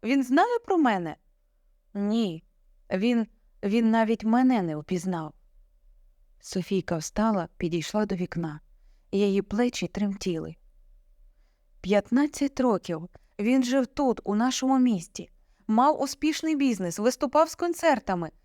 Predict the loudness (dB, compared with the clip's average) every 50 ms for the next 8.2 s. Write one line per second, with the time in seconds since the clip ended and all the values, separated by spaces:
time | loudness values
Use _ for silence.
0 | _ _ _ _ -2 0 2 4 4 4 4 2 2 0 -2 -4 _ _ _ -6
1 | -2 -2 0 0 -2 -2 -2 -2 -2 -4 -6 -6 -6 -2 -2 -2 -2 -2 -2 -4
2 | -6 -6 -8 -6 -4 -4 0 0 0 -2 0 -2 0 0 2 2 2 2 0 0
3 | 2 2 2 4 4 2 2 2 0 -2 -4 -2 -2 -2 -2 -2 -4 _ _ _
4 | _ _ _ _ -20 _ -12 -4 -2 -2 -2 -2 -2 0 0 2 2 0 -2 -8
5 | -16 -16 -16 _ _ _ _ _ _ _ _ -4 -2 0 2 2 2 2 4 4
6 | 2 0 0 0 -4 -2 0 2 2 2 2 0 -4 -16 _ _ _ -8 -4 0
7 | 0 0 0 -2 -4 -4 -2 -4 -2 -2 -2 -2 -2 -2 -2 -2 -4 0 0 2
8 | 2 2 2 0